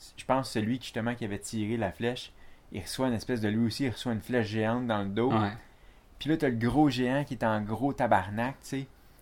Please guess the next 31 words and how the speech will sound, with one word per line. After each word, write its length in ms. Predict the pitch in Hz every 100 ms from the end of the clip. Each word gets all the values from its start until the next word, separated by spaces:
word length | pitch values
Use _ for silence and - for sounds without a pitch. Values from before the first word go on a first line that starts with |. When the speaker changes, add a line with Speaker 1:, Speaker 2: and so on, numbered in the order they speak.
| - - - -
Speaker 1:
puis 80 | -
qui 80 | 110
décide 340 | 120 110 143 127
de, 200 | 117 101
de 140 | 117
soulever 320 | 113 117 113 131
la 120 | 113
gate 260 | 123 127
lui-même. 400 | 120 110 120 151 143 - - - -
Ok, 140 | 135 123 - - - - -
avoir 420 | 131 135 135 135 117
su 220 | - 190
que 100 | 156
la 140 | 117
gate 280 | 117 147 143
était 200 | 117 123
aussi 320 | 117 110 -
facile 460 | 113 143 120 165 143
à 80 | 117
lever, 260 | 110 139
puis 100 | 147
ça 120 | -
prenait 480 | 113 117 - 120 120
juste 240 | 117 147 131
un 180 | 107
géant 440 | 101 101 120 127 123
en 40 |
tabarnak 560 | 113 107 98 98 117 120
pour 100 | 113
la 160 | 98 98
lever, 300 | 107 143